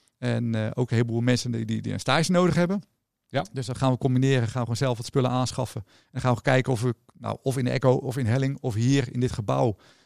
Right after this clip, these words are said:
Speaker 1: gewoon meer, eh, livestreaming dingen kunt doen. Of sowieso dingen opnemen.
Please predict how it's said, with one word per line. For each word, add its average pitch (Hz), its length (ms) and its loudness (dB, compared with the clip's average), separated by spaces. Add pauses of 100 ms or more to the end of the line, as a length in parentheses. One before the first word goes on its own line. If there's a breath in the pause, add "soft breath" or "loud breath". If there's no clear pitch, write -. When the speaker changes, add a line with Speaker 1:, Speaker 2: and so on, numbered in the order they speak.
Speaker 1:
gewoon 120 200 0
meer, 131 320 4
eh, 120 120 0
livestreaming 143 480 4
dingen 143 160 4
kunt 135 180 0
doen. 139 160 4
Of 147 100 -6
sowieso 120 320 0
dingen 123 260 2
opnemen. 143 580 2